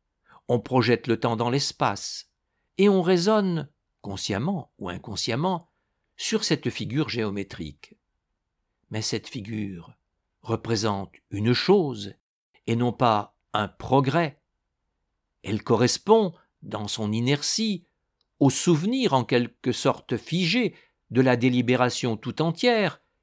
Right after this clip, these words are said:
et de la décision finale que l'on a prise. Comment nous fournirait-elle la moindre indication sur le mouvement concret, sur le progrès dynamique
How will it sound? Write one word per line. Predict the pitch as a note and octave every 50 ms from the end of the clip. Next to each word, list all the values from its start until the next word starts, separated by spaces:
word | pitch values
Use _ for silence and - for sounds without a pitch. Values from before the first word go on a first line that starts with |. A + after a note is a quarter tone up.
| _ _ _ -
et | G2+ G2
de | G#2 A2+
la | A2+ G#2+
décision | G#2 A2+ A#2 G#2 - - A2+ G#2 A2+ A#2 A2 G#2
finale | G#2+ - - A#2 A2+ D#3 E3+ D3 C#3 B2+
que | - -
l'on | A2+ A#2 A2+ A#2
a | B2
prise. | B2 - - G3 G3 E3+ D3 A2+ G2 - - - _ _ _ _ _ _ _ _ _ _ _ _ _ _ _ _ _ _ _
Comment | - G3 E3 B2+ A2 G#2 F#2 E2 D2+ - _ _ _ _ _
nous | - A2+ A2+
fournirait-elle | - - - A2 A#2 A#2 A#2+ A#2+ A2 A2+ A2+ - - C3+ B2 A#2 A2 G#2+ G2+ - _ _ _ _
la | - A#2 A#2+ B2
moindre | A#2+ A#2+ A#2+ C#3+ F#3+ A#3 B3 A#3 F3+ D#3+ F3
indication | E3+ D#3+ D3 D3 C#3 D#3 C#3+ C#3 - - G3+ A3 A#3 A3 - - _ _ _
sur | - - - C3+ C3+
le | C3+
mouvement | C3 C3 C#3 B2 A#2 B2+ C3 C#3+ C#3+ C3
concret, | - _ - C#3 C#3 B2 - - - C3 C#3 C3+ A2 - _ _ _ _ _ _ _ - - _
sur | - - - D#3 C#3 C#3+
le | C#3 C3 -
progrès | - C#3 C#3+ C3+ A2+ C3+ C#3 C#3 C3 B2 A2+
dynamique | A2 G#2+ A#2+ B2+ D3+ D#3 D#3+ E3+ F3 D3+ - - -